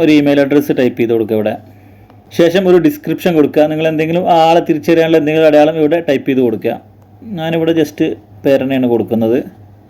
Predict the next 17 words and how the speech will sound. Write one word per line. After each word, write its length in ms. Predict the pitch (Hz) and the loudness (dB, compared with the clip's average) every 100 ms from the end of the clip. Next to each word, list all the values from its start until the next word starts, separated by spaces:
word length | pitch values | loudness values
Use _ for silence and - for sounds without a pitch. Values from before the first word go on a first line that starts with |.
| - - - - - - - | -20 -20 -20 -20 -20 -10 -4
നെക്സ്റ്റ് 240 | 123 - 135 | -2 0 0
അടിക്കുക. 260 | 113 123 - - - - - - _ - - _ _ _ - - - - - - - 165 | 2 0 0 -6 -20 -20 -20 -20 _ -20 -20 _ _ _ -20 -20 -20 -20 -20 -20 -2 0
ഇത്രയും 220 | 160 196 | 2 2
കൊടുത്തു 200 | 185 156 180 | 2 2 2
കഴിഞ്ഞാൽ 260 | 170 170 185 185 | 2 2 2 0
നിങ്ങളുടെ 280 | 160 156 160 | -2 0 2
മൊബൈലിലേക്ക് 460 | 147 147 147 147 147 | 2 2 4 2 4
ഒരു 80 | 147 | 2
ഒ 20 | 131 - | 2 -2
ടി 80 | 131 | -4
പി 80 | 143 123 | 0 0
വരും. 180 | 110 190 - _ _ - _ - - _ _ _ - - - - - - - - - - - 117 185 233 247 - - - 202 233 240 - - - - - - - - - - - - - | 0 -6 -18 _ _ -20 _ -20 -20 _ _ _ -20 -20 -20 -20 -20 -20 -20 -20 -20 -20 -20 -8 0 0 2 -2 -2 -14 -8 -6 -6 -10 -20 -20 -20 -20 -20 -20 -20 -20 -20 -20 -4 2
ഒ 40 | 165 | 4
ടി 60 | 175 | 4
പി 60 | 170 | 2
അടിച്ചു 180 | 180 131 | 0 0
കൊടുത്ത് 240 | 165 147 | -2 0